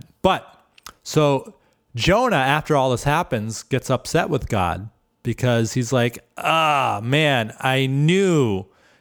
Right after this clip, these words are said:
you were gonna be merciful to these people. And now I look like an idiot. And, um, <clears throat> I told him that you were gonna destroy the city, and you didn't.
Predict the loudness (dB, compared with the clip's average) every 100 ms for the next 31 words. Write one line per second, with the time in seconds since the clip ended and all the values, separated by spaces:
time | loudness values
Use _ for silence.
0 | -6 0 2 2 0 0 0 0 -4 -2
1 | -2 -2 -4 -4 -4 -4 -4 -4 -4 -2
2 | -2 0 0 0 0 0 -2 -2 0 0
3 | 2 0 -2 _ -20 -20 -20 _ _ -8
4 | -2 0 0 -2 0 2 2 0 -6 -12
5 | -14 -10 -10 -4 -4 0 0 0 -2 0
6 | 0 0 -2 -4 0 0 2 -2 0 2
7 | 2 0 -4 _ -20 _ _ -4 0 2
8 | 0 0 0 2 0 -2 -6